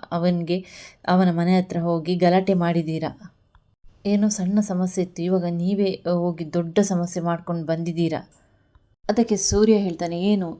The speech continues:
ಎಲ್ಲ ನೋಡ್ಕೊಂಡು ಬಂದಾಗೆ ಮಾತಾಡ್ತಿದ್ಯಾ?" ಅಂತ ಹೇಳಿ. "ಮೈ ಮೇಲೆ ಏನಾದ್ರೂ ಕ್ಯಾಮರಾ ಇಟ್ಕೊಂಡಿದ್ದೇನಾ?" ಅಂತ ಹೇಳಿ ಸೂರ್ಯ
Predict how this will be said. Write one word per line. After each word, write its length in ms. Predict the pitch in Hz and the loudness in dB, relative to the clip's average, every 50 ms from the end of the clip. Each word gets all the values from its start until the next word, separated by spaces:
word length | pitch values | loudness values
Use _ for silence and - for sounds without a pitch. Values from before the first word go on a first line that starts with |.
| - | -2
ಎಲ್ಲ 260 | 185 190 196 196 190 180 | 2 4 6 6 6 4
ನೋಡ್ಕೊಂಡು 800 | 175 180 190 196 196 196 - 214 202 196 185 170 - - - - | 2 2 0 0 0 2 2 2 2 2 -2 -4 -8 -10 -6 0
ಬಂದಾಗೆ 500 | 180 185 190 190 180 180 175 170 170 175 | 2 2 4 4 4 4 4 4 2 -2
ಮಾತಾಡ್ತಿದ್ಯಾ?" 840 | 175 175 180 180 180 - 196 180 - - 180 170 156 151 170 175 175 | -2 0 0 0 0 0 -2 -2 -2 -4 -6 -6 -4 0 0 2 2
ಅಂತ 200 | 170 165 160 - | 0 -2 -4 -6
ಹೇಳಿ. 540 | 170 165 165 165 160 156 160 185 226 233 - - _ _ _ _ _ _ - - - _ _ - | -6 -4 -2 0 0 2 4 4 2 2 2 -4 _ _ _ _ _ _ -20 -20 -20 _ _ -2
"ಮೈ 200 | 202 208 214 220 | 2 4 4 6
ಮೇಲೆ 300 | 226 233 233 220 202 196 | 6 6 6 6 6 4
ಏನಾದ್ರೂ 320 | 190 185 190 185 165 180 | 2 2 0 -2 -2 -4
ಕ್ಯಾಮರಾ 400 | 175 180 185 180 185 196 208 208 | -4 -2 0 0 2 2 2 2
ಇಟ್ಕೊಂಡಿದ್ದೇನಾ?" 720 | 196 185 185 - - 185 180 175 175 165 160 170 170 170 170 | 2 0 -2 -4 -4 -4 -2 -2 -2 -4 -2 -4 -4 -2 -4
ಅಂತ 180 | 165 160 165 | -4 -4 -2
ಹೇಳಿ 180 | 175 165 165 165 | -2 0 0 -2
ಸೂರ್ಯ 420 | 160 - 196 185 185 180 170 185 | -2 -2 0 0 2 2 0 0